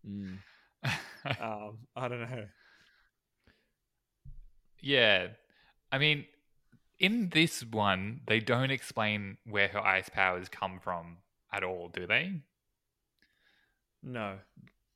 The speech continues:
Speaker 1: No.
Speaker 2: They just, like, it's a cold open. <laughs> Cold open.
Speaker 1: <laughs>
Speaker 2: The boys are back!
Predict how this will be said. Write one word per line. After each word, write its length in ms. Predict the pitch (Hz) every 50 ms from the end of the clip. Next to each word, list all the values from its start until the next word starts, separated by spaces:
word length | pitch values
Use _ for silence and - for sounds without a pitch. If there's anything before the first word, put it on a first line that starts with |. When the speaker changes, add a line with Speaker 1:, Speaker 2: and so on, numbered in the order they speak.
| _ _ _ _
Speaker 1:
No. 300 | 127 110 98 87 73 64 76 - - _ -
Speaker 2:
They 140 | 107 104 101
just, 300 | 98 - 104 - - -
like, 240 | 73 101 98 98 -
it's 140 | 101 98 -
a 60 | 110
cold 320 | - - - 107 101 98 98
open. 420 | 92 92 92 - 95 92 87 87 - - -
<laughs> 140 | 113 - -
Cold 240 | - - 90 90 - -
open. 360 | 127 120 107 107 104 95 87 101 - - - -
Speaker 1:
<laughs> 240 | - - - - -
Speaker 2:
The 80 | 202 202
boys 240 | 247 262 277 285
are 60 | 302 294
back! 1700 | 302 277 208 - 196 - - - 233 - - - 285 - - 254 185 147 - 285 - 180 180 247 - - 175 165 - 147 - 185 -